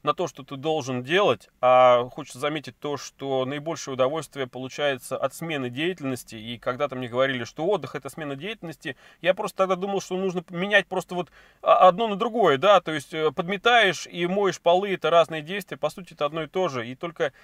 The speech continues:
со временем я понял, что смена деятельности заключается в том, что деятельность различается на то, что ты должен делать,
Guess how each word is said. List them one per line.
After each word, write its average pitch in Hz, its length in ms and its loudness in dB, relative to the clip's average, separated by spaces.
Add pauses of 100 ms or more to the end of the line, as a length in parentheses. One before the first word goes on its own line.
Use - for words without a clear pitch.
(100)
со 175 200 2
временем 202 340 0
я 160 160 2
понял, 196 320 -4
что 147 200 -12
смена 175 320 -4
деятельности 160 520 -10
заключается 143 580 -4
в - 60 -16
том, 175 240 -2
что 143 480 -2 (260)
деятельность 180 360 -6
различается 160 580 0
на 151 80 -4
то, 165 100 -4
что - 140 -12
ты - 160 -8
должен 226 480 2
делать, 247 340 6